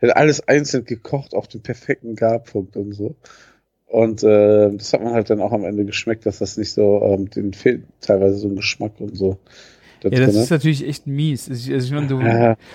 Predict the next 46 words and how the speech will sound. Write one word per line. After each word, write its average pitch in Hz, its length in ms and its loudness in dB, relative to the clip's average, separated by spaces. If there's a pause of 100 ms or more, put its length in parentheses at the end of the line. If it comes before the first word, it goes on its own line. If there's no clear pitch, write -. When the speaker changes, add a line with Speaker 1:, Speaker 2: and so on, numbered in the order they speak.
(140)
Speaker 2:
wenn 143 140 4
du 143 100 0
das 147 260 2
nachkochen 160 480 0
sollst, 147 300 0
wie - 20 -2
es 127 120 -8
vorher 135 220 2
geschmeckt 127 440 -6
hat, 196 100 0
ist - 160 -8
halt - 220 -2
eins. 165 480 0
Wenn 139 140 -4
du 143 40 -6
es 139 140 -6
halt 120 160 2
irgendwie 120 260 -4
geil 120 320 4
machen 170 320 -4
willst, 175 220 -6
machst 147 180 -8
du 139 40 -6
es - 100 -4
halt - 180 -4
anders, 165 480 -2
aber, 135 300 0 (360)
Speaker 1:
Ja, 127 600 6
Speaker 2:
äh, 151 120 -4 (200)
dann 170 140 2
Speaker 1:
er 135 80 4
ist 139 120 -4
so 156 140 2
verkopft 165 480 0
da 135 80 6
rangegangen, 120 680 0
ne? 113 140 -2
Das 113 280 -2
Speaker 2:
Ja. 135 100 4
Speaker 1:
tat - 100 -6
mir 117 80 -10
auch 117 60 -4
ein 117 80 -8
bisschen 117 260 -8
leid, 117 400 4
ne? 113 200 -8